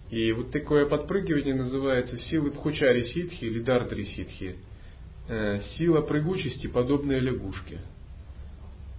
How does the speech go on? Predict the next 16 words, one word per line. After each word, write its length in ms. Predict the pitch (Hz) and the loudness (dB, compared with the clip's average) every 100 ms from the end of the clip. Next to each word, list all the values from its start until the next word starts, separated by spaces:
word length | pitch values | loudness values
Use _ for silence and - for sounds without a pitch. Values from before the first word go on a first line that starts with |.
| - | -4
Такое 340 | 127 - 160 151 | -4 2 4 4
подпрыгивание, 920 | 147 - 208 180 165 151 123 107 104 - | 2 2 2 2 2 2 2 0 -4 -6
э, 300 | 117 110 107 | -6 -4 -2
является 840 | 120 127 165 165 151 - 135 120 113 | 0 2 4 4 4 2 2 2 2
фактором, 500 | 156 165 - 139 131 | 0 0 0 0 0
предшествующим 840 | - 135 - 151 - 123 113 - 123 | -4 -4 0 0 0 -2 -2 -2 -2
левитации. 800 | 127 131 107 90 - 87 82 - - - - - - - - - | 0 -2 0 -2 -2 -6 -6 -8 -12 -14 -14 -12 -14 -14 -14 -12
Хотя 260 | - 123 139 | -2 2 4
левитацию 640 | 135 139 139 180 175 151 | 4 2 6 4 4 0
достичь 480 | 127 123 - 160 160 - - - | 0 0 0 -2 -2 -8 -14 -4
гораздо 480 | - 131 127 117 127 | 4 6 6 4 0
сложнее. 680 | 131 139 131 104 92 85 - - - - - - - - - | -2 -2 0 -2 -2 -4 -6 -12 -16 -14 -14 -14 -16 -14 -2
Если 280 | 135 165 180 | 0 0 2
вы 140 | 170 | 4
видели 640 | 165 180 165 147 139 127 135 - - - - - - - - - | 4 4 2 4 4 2 -2 -10 -12 -14 -14 -14 -14 -14 -12 -10
летающих 880 | 135 143 156 160 151 - 151 139 - | -4 -2 6 8 8 4 0 -2 -4